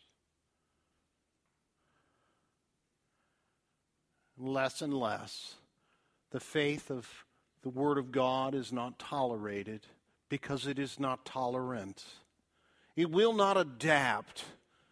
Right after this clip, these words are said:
to what it cannot adapt. And more and more, the world turns.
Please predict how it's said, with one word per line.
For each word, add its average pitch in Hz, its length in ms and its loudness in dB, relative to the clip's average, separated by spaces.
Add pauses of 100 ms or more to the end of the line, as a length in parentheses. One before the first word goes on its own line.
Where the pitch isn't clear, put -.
(280)
to 175 100 4
what 165 200 6
it 156 200 -2
cannot 147 720 2
adapt. 110 720 -6 (1120)
And 123 160 -4
more 131 240 -2
and 131 100 -2
more, 90 380 -6 (1700)
the 107 60 -14
world 98 360 -8
turns. - 720 -18